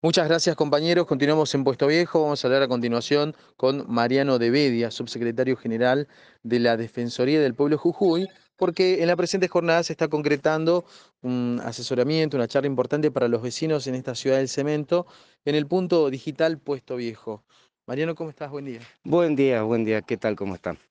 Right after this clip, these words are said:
Speaker 1: Bueno, ¿a qué se debe la visita de la Defensoría del Pueblo a Puesto Viejo?
Speaker 2: Bueno, en el marco de un convenio que hemos firmado la semana pasada con el intendente López,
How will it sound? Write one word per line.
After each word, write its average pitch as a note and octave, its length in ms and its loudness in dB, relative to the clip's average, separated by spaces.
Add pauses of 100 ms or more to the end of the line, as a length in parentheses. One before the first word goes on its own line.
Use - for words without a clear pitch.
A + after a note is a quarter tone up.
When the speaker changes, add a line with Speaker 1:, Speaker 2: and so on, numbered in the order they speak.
(160)
Speaker 1:
Bueno, C#3 300 -12
¿a B2+ 160 -12
qué C#3+ 100 -12
se D3+ 120 -6
debe D3+ 120 0
la C3+ 60 0
visita C3 680 -2
de A2+ 300 -10
la A2+ 240 -10
Defensoría A2 600 -10
del C3 120 -2
Pueblo C3+ 400 -4
a A2 360 -12 (140)
Puesto - 240 -18
Viejo? C#3 220 -14 (400)
Speaker 2:
Bueno, E3 320 2
en D3 100 4
el D3 120 4
marco F#3 360 2
de E3 100 2
un F3 140 2
convenio F3 500 0
que C#3 60 -4
hemos D#3 180 0
firmado D3+ 640 0
la B2+ 120 -2
semana D3+ 360 -2
pasada D3 460 -2
con C3 120 -2
el A#2 120 -2
intendente D3 560 0
López, F#3+ 500 0